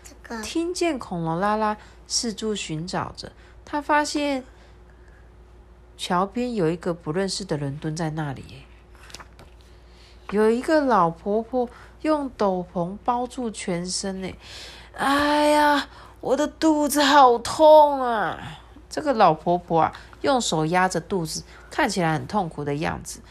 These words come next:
Speaker 2: “嗯，你没事吧，老婆婆？”“啊，怎么可能没事？我好痛啊，好痛啊！”老奶奶看起来好像真的很难过耶。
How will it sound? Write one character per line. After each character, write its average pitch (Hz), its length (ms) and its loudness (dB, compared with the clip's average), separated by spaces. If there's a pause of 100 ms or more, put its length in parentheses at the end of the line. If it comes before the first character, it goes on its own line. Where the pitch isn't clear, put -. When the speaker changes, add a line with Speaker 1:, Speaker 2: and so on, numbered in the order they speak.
(320)
Speaker 2:
“嗯， 233 320 -2 (380)
你 254 120 -6
没 285 200 2
事 339 240 0
吧， 302 260 8
老 262 120 8
婆 277 200 2
婆 277 480 2 (680)
？”“啊， 233 320 -2
怎 226 200 -4
么 233 100 -2
可 214 300 -6
能 196 180 -4
没 196 300 -4
事？ 226 460 -4 (400)
我 214 240 2
好 214 340 2
痛 269 400 2
啊， 214 220 -2 (260)
好 247 340 2
痛 311 680 0
啊！” 262 500 -4 (600)
老 285 200 -2
奶 302 160 0
奶 226 160 -2
看 285 180 -4
起 254 120 -2
来 208 60 4
好 185 60 4
像 240 160 -4
真 247 160 -6
的 226 80 -2
很 180 140 -4
难 147 220 -2
过 190 340 -2
耶。 - 100 -12